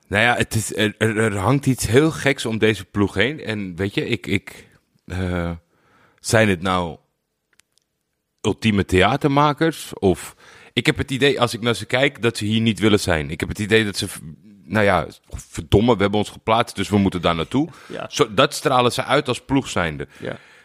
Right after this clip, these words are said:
Speaker 1: Eh, uiteindelijk, nou ja, eh, Pieter haalde het aan. Eh, eh, het magische schot van Modric, kunnen we zo nog wel even op terugkomen. Eindstand van de wedstrijd, dat,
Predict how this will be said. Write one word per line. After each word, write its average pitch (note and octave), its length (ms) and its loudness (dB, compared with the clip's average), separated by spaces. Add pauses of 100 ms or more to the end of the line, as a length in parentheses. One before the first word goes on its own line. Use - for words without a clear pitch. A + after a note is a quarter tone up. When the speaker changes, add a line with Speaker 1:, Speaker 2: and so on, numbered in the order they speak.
(100)
Speaker 1:
Eh, A2+ 220 0
uiteindelijk, A2+ 680 2
nou A2 140 2
ja, F#2+ 160 2
eh, F2+ 260 -4
Pieter G#2 240 2
haalde F#2 240 4
het E2+ 160 -4
aan. E2+ 320 0
Eh, F2 400 -2
eh, - 80 -10
het F2+ 200 -2
magische F2+ 420 2
schot - 240 0
van F2 120 -2
Modric, E2+ 420 2
kunnen F2 200 -6
we D#2+ 60 -10
zo F2 120 -4
nog E2 100 -4
wel E2+ 120 2
even E2 160 2
op D#2 60 -6
terugkomen. D#2 520 -2
Eindstand F2 560 -2
van E2+ 120 -2
de D#2+ 60 -6
wedstrijd, E2 440 0
dat, D#2+ 120 -6